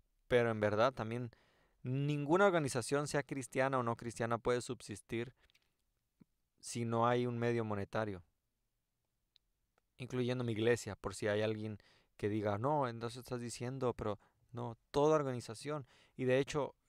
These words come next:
en sí, desde, desde el principio, y a-, y el Pablo, Pablo lo menciona, el apóstol Pablo, eh, que el que es digno del que comparte el evangelio, viva del evangelio. No es una obligación, ¿no?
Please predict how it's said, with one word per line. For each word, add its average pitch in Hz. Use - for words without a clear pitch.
en 117
sí, 147
desde, 120
desde 113
el 107
principio, 117
y 113
a-, 104
y 117
el 107
Pablo, 127
Pablo 127
lo 120
menciona, 120
el 113
apóstol 110
Pablo, 117
eh, 110
que 117
el 113
que -
es 123
digno 143
del 110
que 104
comparte 127
el 147
evangelio, 117
viva 139
del 110
evangelio. 104
No 139
es 165
una 147
obligación, 123
¿no? 139